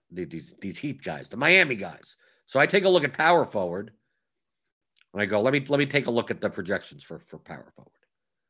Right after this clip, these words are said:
Is there anyone here?" I mean, even Iggy I could put in a power forward spot. Maybe Sabonis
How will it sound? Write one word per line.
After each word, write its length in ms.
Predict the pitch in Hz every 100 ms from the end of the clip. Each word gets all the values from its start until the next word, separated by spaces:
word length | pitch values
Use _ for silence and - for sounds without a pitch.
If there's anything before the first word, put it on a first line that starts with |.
| _ _ _ _ _
Is 40 | 85
there 160 | 107
anyone 320 | 127 131 127
here?" 480 | 110 117 113 110 104 _ _ _ _ _ _ -
I 40 |
mean, 100 | 101
even 300 | 113 131 107
Iggy 340 | 98 120 101 85
I 80 |
could 160 | 76 -
put 160 | 95 78
in 100 | 78
a 40 |
power 280 | - 82 71
forward 240 | 80 73
spot. 260 | - 82 76
Maybe 180 | 117 123
Sabonis 640 | 123 95 113 123 78 -